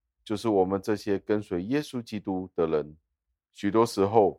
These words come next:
我们会用我们自己的热心、我们的热情、我们的激情去侍奉上帝，而我们却没有将我们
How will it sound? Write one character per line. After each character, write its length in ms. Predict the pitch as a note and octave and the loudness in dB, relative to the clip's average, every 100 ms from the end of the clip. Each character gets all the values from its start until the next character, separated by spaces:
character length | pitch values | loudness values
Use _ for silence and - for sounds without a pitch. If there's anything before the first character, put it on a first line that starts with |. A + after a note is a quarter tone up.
| _ | _
我 120 | F2 | -2
们 180 | F#2+ G#2 | 2 0
会 220 | G#2 A#2+ | 2 0
用 180 | A2 G#2+ | 2 2
我 140 | F#2+ | 2
们 180 | F#2 G2 F#2+ | 2 0 -2
自 160 | A#2 | -6
己 180 | F#2+ F#2 | -6 -6
的 240 | - F#2 | 4 4
热 260 | G#2 E3 C#3+ | 4 4 4
心、 400 | - G#2 F#2 F#2 _ _ _ _ _ - | 2 -6 -8 -10 _ _ _ _ _ -2
我 140 | F#2 | 2
们 220 | G2 G2+ G2 | 4 2 4
的 180 | G#2 G2 | 4 6
热 260 | B2 D#3 | 8 6
情、 380 | G2 - D#2+ D#2 _ - | 6 -4 -12 -12 _ -6
我 120 | E2+ | -4
们 200 | F2 F2 | -2 0
的 180 | F#2 F2 | 0 0
激 320 | - D#3+ D#3 | -6 -8 -8
情 400 | - F2 D2+ E2+ _ _ _ _ | -10 -12 -12 -16 _ _ _ _
去 260 | - G#2 | -2 -2
侍 320 | E2+ - C#3+ G#2 | -2 -6 -2 0
奉 300 | A2 F2+ D#2 | 0 -2 -4
上 320 | - D#3 G2 | -2 -2 -2
帝， 260 | F2+ D#2 - _ _ _ _ _ | -6 -8 -12 _ _ _ _ _
而 180 | - G2 | 4 6
我 160 | G#2 G2 | 6 4
们 180 | G2 F#2+ | 2 -4
却 180 | - G#2+ | -2 0
没 160 | G2+ | 2
有 140 | F#2+ E2+ | 0 0
将 260 | - G2+ | 2 2
我 140 | F#2+ F2+ | 2 2
们 240 | F#2 | 0